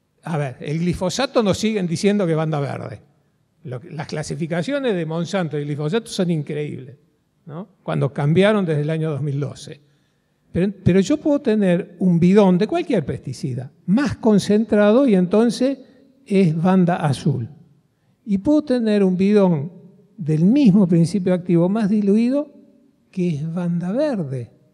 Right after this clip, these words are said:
La norma me permite aplicarlo a distintas distancias, pero el caldo de aplicación es el mismo.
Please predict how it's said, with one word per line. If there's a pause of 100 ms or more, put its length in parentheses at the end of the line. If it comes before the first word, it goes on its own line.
(560)
La
norma (160)
me
permite
aplicarlo
a
distintas (280)
distancias, (340)
pero
el
caldo
de
aplicación
es
el
mismo.